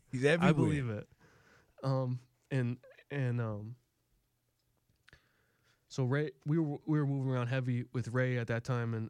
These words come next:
Speaker 2: and he's a good, he would be an interesting cat to get on the podcast.
Speaker 1: Yeah, we, yeah,
Speaker 2: That
Speaker 1: we,
Speaker 2: would be a
Speaker 1: we,
Speaker 2: good
Speaker 1: we gotta
Speaker 2: booking.
Speaker 1: hook that up, man. We gotta hook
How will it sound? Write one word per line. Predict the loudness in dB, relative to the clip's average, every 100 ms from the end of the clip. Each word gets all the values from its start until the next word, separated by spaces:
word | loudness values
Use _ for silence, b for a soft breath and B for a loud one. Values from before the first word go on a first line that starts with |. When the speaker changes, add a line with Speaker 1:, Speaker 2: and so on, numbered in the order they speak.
| _
Speaker 2:
and | -4 -2 -2
he's | -2
a |
good, | -2 -2
he | 0
would | 0
be | 0
an | 0
interesting | -2 -4 -4 -2
cat | -2 -2
to |
get | -4
on | -4
the | -2
podcast. | -4 -4 -8 -8 -8 -4
Speaker 1:
Yeah, | 2 4 4 2
we, | 0 -2
yeah, | 2 4
Speaker 2:
That | 4
Speaker 1:
we, |
Speaker 2:
would | 4
be | 2
a |
Speaker 1:
we, | 2
Speaker 2:
good | 4
Speaker 1:
we | 4
gotta | 4 4
Speaker 2:
booking. | 4
Speaker 1:
hook | 2
that | -2
up, | -2
man. | -4 -8 -8
We |
gotta | -6 -6
hook | -8